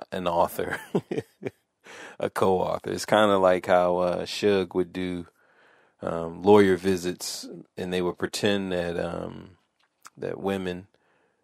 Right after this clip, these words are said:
and this is not just Suge, we just can't put it all on Suge, but so people, what they will do, like, people in power, what they will do for that, that little bit of a fix, that, that coochie fix,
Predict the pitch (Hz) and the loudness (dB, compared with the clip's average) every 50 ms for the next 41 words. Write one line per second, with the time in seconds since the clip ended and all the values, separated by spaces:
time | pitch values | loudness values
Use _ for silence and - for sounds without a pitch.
0 | _ _ _ _ _ _ _ _ _ _ - 123 127 139 151 - 107 95 92 95 | _ _ _ _ _ _ _ _ _ _ -4 -2 -2 -2 -2 -2 -4 -2 0 2
1 | 92 92 82 - 87 80 - - - 95 92 90 90 95 110 113 107 - - 110 | 2 2 0 -2 -4 -2 -2 -2 -2 0 -2 -2 -2 -2 -4 -6 -6 -4 -4 -4
2 | 107 - - 95 90 87 87 87 87 87 87 87 85 - - 90 90 87 87 - | -2 0 2 2 4 6 6 6 6 4 0 -6 -6 -4 -4 -2 -2 -2 -4 -4
3 | - - - - _ _ - - - - - - - 160 165 - - 92 - 92 | -6 -8 -8 -10 _ _ 0 0 0 0 0 -4 -6 -6 -6 -4 -4 -6 -6 -6
4 | - _ _ _ _ _ _ _ _ _ _ _ _ _ _ _ _ _ _ - | -12 _ _ _ _ _ _ _ _ _ _ _ _ _ _ _ _ _ _ -20
5 | - _ _ _ _ _ _ _ _ _ 101 98 - 101 95 92 92 92 90 87 | -20 _ _ _ _ _ _ _ _ _ 0 4 6 6 4 6 4 2 0 2
6 | 92 101 107 104 98 92 90 90 - - 117 113 110 101 98 92 - - - 117 | 2 4 4 6 6 6 4 4 4 0 2 2 2 2 2 0 2 6 8 10
7 | 113 110 90 87 92 90 90 101 113 - - _ _ _ _ _ _ _ - 98 | 10 10 8 6 4 2 0 -2 -6 -14 -20 _ _ _ _ _ _ _ -14 -12
8 | 98 - 98 95 92 92 85 - 92 90 90 92 107 - _ _ _ _ _ - | -6 -4 -4 -2 -2 -6 -6 -6 -6 -6 -6 -6 -8 -10 _ _ _ _ _ -12
9 | - 90 90 90 90 - - _ _ _ _ - 98 92 92 95 95 92 92 92 | -10 -8 -6 -6 -6 -8 -10 _ _ _ _ -10 -10 -8 -8 -8 -6 -6 -6 -6
10 | 90 90 95 92 92 92 90 95 - - 87 82 82 82 - - _ _ - - | -6 -6 -6 -6 -6 -6 -8 -10 -12 -12 -12 -14 -14 -16 -18 -20 _ _ -20 -8
11 | - - 110 101 - - - - 92 87 85 - _ - - - - - - - | -2 0 0 0 -2 -6 -10 -10 -10 -12 -12 -12 _ -12 -12 -12 -14 -12 -6 -6
12 | 123 131 - - - - - - 92 87 78 - - - - - | -6 -6 -6 -10 -12 -12 -12 -10 -10 -10 -10 -12 -14 -16 -16 -18